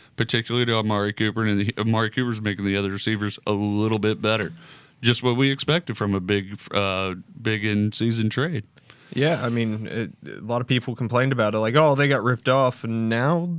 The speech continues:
Speaker 2: looks like they didn't get ripped off.
Speaker 1: Dallas Cowboys look like a playoff team right now.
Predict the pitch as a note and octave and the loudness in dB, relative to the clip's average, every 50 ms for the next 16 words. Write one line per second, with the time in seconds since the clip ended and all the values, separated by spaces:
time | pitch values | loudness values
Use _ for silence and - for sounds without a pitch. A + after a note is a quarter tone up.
0 | D#3+ F3 - F#3+ - - - - - G#3+ G#3+ G#3 - - A3 G#3+ A3 F#3 D#3+ F#3+ | -6 -8 -8 -8 -8 -10 -8 -4 -2 -2 -2 -4 -4 -4 -2 0 0 0 0 0
1 | C#4+ E4+ E4+ F#3 G#2+ - - - A2+ - - - G#2 - - - F#2+ F#2+ G#2 A2+ | 0 0 0 0 0 -2 -2 -2 -4 -2 -2 -4 -4 -4 -4 -4 -2 -2 -2 -4
2 | - _ _ - - - _ - _ _ _ _ - - - A#2+ - F2 - - | -8 _ _ -20 -20 -20 _ -20 _ _ _ _ -6 0 2 2 2 2 -2 -2
3 | - - B2+ E3+ E3+ F3 F3 E3 E3 F3+ F3+ F#3 F#3 F3 D#3+ D3 - E3 D#3+ D#3 | -2 -2 0 2 2 2 2 4 2 2 2 2 0 0 0 -2 0 2 2 4
4 | D#3 D3+ - D#3+ E3 D#3 A#2 G2+ F2+ E2 D2 C#2+ D#2+ D2+ D#2 | 2 2 0 0 0 0 2 0 0 0 -2 -2 -2 -4 -6